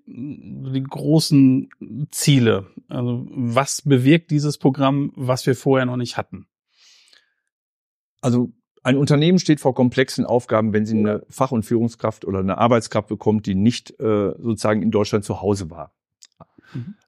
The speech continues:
Speaker 2: Also es geht darum, ich muss mich um Behördengänge kümmern. Ich muss mich darum kümmern, wie mache ich mit dem Einwohnermeldeamt? Wie ist mein Führerschein eigentlich gültig, den ich,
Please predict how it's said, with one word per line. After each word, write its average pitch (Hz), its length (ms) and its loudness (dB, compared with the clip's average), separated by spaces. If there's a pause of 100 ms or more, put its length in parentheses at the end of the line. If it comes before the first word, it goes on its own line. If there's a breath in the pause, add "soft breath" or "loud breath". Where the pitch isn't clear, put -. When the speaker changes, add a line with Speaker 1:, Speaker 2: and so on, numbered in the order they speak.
Speaker 2:
Also 107 160 -4
es 101 80 -8
geht - 280 0
darum, 120 640 0
ich 107 220 -12
muss 117 180 -2
mich 110 300 -4
um 107 280 -4
Behördengänge 101 680 -4
kümmern. 85 360 -12
Ich - 160 -10
muss 107 260 -4
mich 107 180 -2
darum 123 280 2
kümmern, 135 460 0
wie 123 180 -4
mache 120 200 -4
ich 110 80 -10
mit 107 80 -4
dem 107 80 -6
Einwohnermeldeamt? 95 800 -4
Wie 156 180 0
ist - 400 -6
mein 147 240 0
Führerschein 139 640 2
eigentlich 107 360 -8
gültig, 131 400 0
den 123 200 0
ich, 131 180 -10